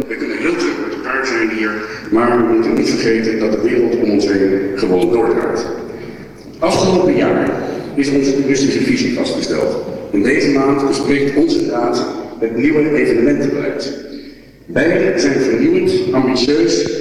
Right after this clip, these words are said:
en richten zich op de lange termijn. En we zijn ambitieus in Zandvoort. We zijn ambitieus in de kwaliteit van onze evenementen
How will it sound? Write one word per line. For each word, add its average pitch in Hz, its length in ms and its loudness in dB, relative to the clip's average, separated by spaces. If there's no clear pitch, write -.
en 113 80 2
richten - 340 2
zich - 300 -2
op - 80 -2
de - 140 2
lange - 240 2
termijn. - 340 0
En - 60 0
we 127 80 2
zijn 320 220 2
ambitieus - 440 0
in - 120 0
Zandvoort. - 440 -4
We - 80 0
zijn 147 280 2
ambitieus 135 540 2
in - 120 0
de - 60 2
kwaliteit 135 520 2
van 147 100 2
onze 143 260 0
evenementen 139 680 2